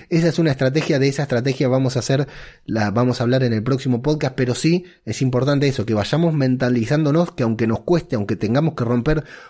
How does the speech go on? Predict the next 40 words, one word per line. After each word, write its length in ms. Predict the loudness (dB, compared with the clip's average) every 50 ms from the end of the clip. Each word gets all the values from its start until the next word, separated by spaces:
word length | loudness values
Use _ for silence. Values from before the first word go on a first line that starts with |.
| _
otra 360 | 0 2 2 2 4 2 2 4
barrera 340 | 4 4 2 2 2 4
más, 160 | 2 2 0 0
pero 180 | 0 0 2 2
Leandro, 340 | 2 2 2 2 2 0
¿cuántas 300 | 2 2 0 2 2 2
barreras 320 | 2 2 4 4 2 2 2
me 120 | 2 2
vas 160 | 2 2 0
a 20 | 0
hacer 160 | -2 0 0
romper? 320 | 0 0 0 0 0 0
Y 40 | 2
bueno, 260 | 2 2 0 0 -4 -8 -12 -20 -20 -20 _ -2
vamos 260 | 0 2 2 2 0
a 60 | 0
tener 200 | 0 0 0 2
que 100 | 2 2
romper 320 | 2 2 2 2 2 2 2
muchas 380 | 4 2 2 0 0 -4 -2
barreras 480 | -2 -2 0 0 0 0 -2 -4 -6 -12 -8
aquí. 420 | -8 -4 -2 0 0 0 -2 -4 -14 _ _ _ _ _ _ _ _ _ -20 -12 -4
Tenemos 300 | -2 0 2 2 0 0
que 100 | 0 2
ver 240 | 2 4 2 2 0 -4 -20 -20 -20 _ _
cuál 320 | 0 2 4 4 4 4
va 60 | 2 0
a 20 |
ser 300 | 0 0 2 2 0 -2 -4 -18 _ -6
nuestra 440 | -2 0 0 0 0 -2 -2 -4 -4
estrategia 580 | -2 -2 -4 -4 -2 0 -2 -2 0 0 0
y 160 | 0 0 -2 -6 -4
de 160 | -2 -2 0
qué 120 | 0 0
manera 320 | 0 2 2 2 2 2 2
vamos 280 | 0 0 0 0 -2
a 80 | -2 -2
compartir 520 | -2 -2 -2 -2 -4 -2 0 0 0 0 -2 -10 -20 -20 _ -2
nuestro 360 | -2 -2 -2 0 -4 -4 0
podcast 480 | 0 0 0 2 0 -2 -2 -2 -6